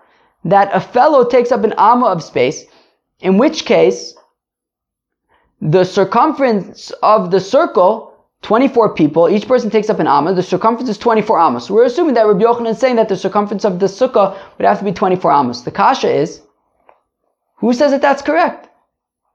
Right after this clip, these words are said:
Who says that that's correct? Maybe, sa-, right, suggests Mark Shisha Beit Rav Chisda that actually three people fit into two ammas, i e one, each person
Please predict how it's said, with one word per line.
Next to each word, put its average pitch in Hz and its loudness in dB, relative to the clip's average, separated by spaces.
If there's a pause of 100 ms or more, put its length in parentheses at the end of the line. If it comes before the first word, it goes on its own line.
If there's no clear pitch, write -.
(580)
Who 254 0
says 302 0
that 285 0
that's 277 0
correct? 302 -4 (200)
Maybe, 269 2
sa-, 233 0
right, 190 2
suggests 208 -2 (380)
Mark 185 0
Shisha 254 0
Beit 226 2
Rav 185 2
Chisda 202 0 (1800)
that 196 2
actually 277 0
three 339 0
people 226 2
fit 220 0
into 233 0
two 262 -2
ammas, 254 2
i 185 2
e 254 0
one, 214 0
each 277 -2
person 214 -2